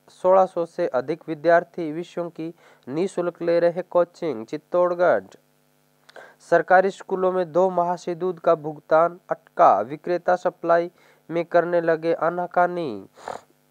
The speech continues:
फीस वर्दी को लेकर विधायक से मिले छात्र, आज होने वाला अनशन टला। स्वामीमाधोपुर। नए साल में इक्कीस से पचास साल तक की दो हज़ार सात सौ साठ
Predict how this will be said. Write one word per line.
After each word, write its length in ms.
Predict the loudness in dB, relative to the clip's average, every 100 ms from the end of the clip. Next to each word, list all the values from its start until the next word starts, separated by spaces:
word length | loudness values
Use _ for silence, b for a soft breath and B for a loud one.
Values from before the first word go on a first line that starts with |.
| _ _ _ _ _ _ _ _ _ _ _ _ _ _ b b _ 0
फीस 280 | 0 2
वर्दी 280 | 4 4 2
को 140 | 2 2
लेकर 300 | 2 -2 -4
विधायक 420 | 2 4 4 2
से 140 | -6
मिले 240 | -4 -4 -6
छात्र, 440 | -4 -6 -4 -4
आज 340 | 4 4 4
होने 340 | 2 -6 -4 -2
वाला 280 | 0 2 2
अनशन 460 | 0 -4 -10 -10
टला। 340 | -4 2 4 2
स्वामीमाधोपुर। 1040 | 0 -6 -4 -2 -4 -2 -2 -2 -4 -10 _ _ _ _ _ _ _ _ b b b b
नए 320 | -2 4 4 4
साल 340 | 4 4 4
में 200 | -2 -6
इक्कीस 460 | -8 _ -12 -12 _
से 100 | -8
पचास 520 | -2 -2 2 2 2 2
साल 220 | 2 2
तक 200 | -4 -6 _
की 220 | -14 -14 _ _ _ _ _ _ _
दो 180 | 0 2
हज़ार 280 | 2 2 2
सात 260 | 4 2 2
सौ 140 | -4
साठ 500 | 0 4 6 4